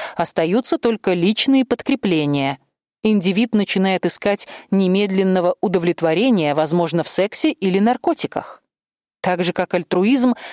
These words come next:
это моральный кодекс всех мистиков и духа, и плоти, так и этот взгляд на интересы личности — их первобытное клише.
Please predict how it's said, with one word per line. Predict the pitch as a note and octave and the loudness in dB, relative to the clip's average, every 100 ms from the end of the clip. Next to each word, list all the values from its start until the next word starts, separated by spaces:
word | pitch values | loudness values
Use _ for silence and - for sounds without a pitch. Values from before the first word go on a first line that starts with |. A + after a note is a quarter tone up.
| - | -6
это | F#3+ G3 | -2 0
моральный | F#3 F#3+ G3+ F3+ E3+ | 0 0 0 0 0
кодекс | - F#3 E3+ - - | -2 0 0 -4 -6
всех | - - F3+ | -4 -2 0
мистиков | F3+ A#3+ D#4+ - - F3 - - - - | 2 2 0 -4 -2 -4 -4 -18 -10 -2
и | A3+ | 0
духа, | F#3+ A#3+ - | 2 0 0
и | F3+ - | -2 -2
плоти, | F3+ G#3+ D#4+ E4 - B2 - _ _ | -2 0 0 0 -2 -4 -6 _ _
так | B3+ - | -4 -2
и | - D4 | 0 0
этот | - D4 A#3+ C#3+ | 2 0 2 -2
взгляд | C#3+ D3+ F3 A3 G#3+ | -2 -2 0 2 0
на | F3+ E3+ | 0 0
интересы | D#3+ G3 F#3+ F3 | 0 0 0 0
личности — | F3 C#4+ - G3 - - D3+ - - | 0 0 0 -2 0 -2 -2 -4 -6
их | B3+ A#3 | -2 -2
первобытное | - G3 E3+ E3 A#3+ C4 C#4 | -2 0 0 0 0 2 2
клише. | - C4+ C#4+ - B2 | 2 0 0 -2 -4